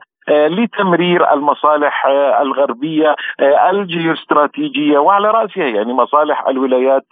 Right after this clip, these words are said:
آه، المتحدة. اليوم هم غير آبهون يعني بأي، آه، بأي مسألة لها علاقة يعني في، آه، آه، أو، آه، لها علاقة بالإنسانية، آه، أو جرائم، جرائم الحرب. هناك يعني، آه، مربعات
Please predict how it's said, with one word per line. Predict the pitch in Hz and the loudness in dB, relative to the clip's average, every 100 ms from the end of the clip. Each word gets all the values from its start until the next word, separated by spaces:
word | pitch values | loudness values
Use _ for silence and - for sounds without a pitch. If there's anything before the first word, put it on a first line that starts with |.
| 131 123 - - | -2 -2 -4 -4
آه، | 127 127 147 | 0 2 2
المتحدة. | 123 131 - 127 - 113 107 113 | 0 -4 -2 -2 0 0 2 2
اليوم | 202 262 254 | 2 0 0
هم | 214 208 | 0 0
غير | 170 180 147 131 | -2 0 2 0
آبهون | 139 117 135 185 147 | 0 -2 -2 -2 -2
يعني | 82 95 | -4 -4
بأي، | 117 127 175 160 156 - - | 0 2 0 -2 -6 -6 -4
آه، | - | 0
بأي | 131 156 175 | 0 2 0
مسألة | 156 165 160 151 143 | 0 -2 0 0 2
لها | 143 131 | 2 2
علاقة | 131 113 131 156 160 156 | 2 0 0 0 0 -2
يعني | 135 113 123 | -2 -2 -4
في، | - 127 | -2 -2
آه، | 120 143 127 - - | 0 0 -2 -6 -4
آه، | - 131 127 127 | 0 2 4 2
أو، | - 151 151 139 | 0 0 -2 -2
آه، | 156 147 | 0 0
لها | 147 151 | 0 0
علاقة | 127 131 147 143 139 | 2 2 0 -2 -2
بالإنسانية، | 127 175 170 165 143 147 139 147 151 139 139 - - | -4 -6 -4 -6 -2 0 0 0 -2 2 0 -2 -4
آه، | 139 135 | 0 2
أو | - 175 175 | 2 0 0
جرائم، | 127 135 143 135 135 135 135 117 | 0 0 2 2 -2 -4 -6 -2
جرائم | 135 135 135 127 | 2 2 2 0
الحرب. | 131 123 - 127 104 123 | -2 -2 -2 -2 -2 0
هناك | 123 135 220 247 233 165 | 0 0 0 0 0 -2
يعني، | 123 104 139 139 _ - | -2 -2 -4 -4 _ 0
آه، | 143 | 0
مربعات | 156 190 156 143 139 143 | 2 2 2 0 2 0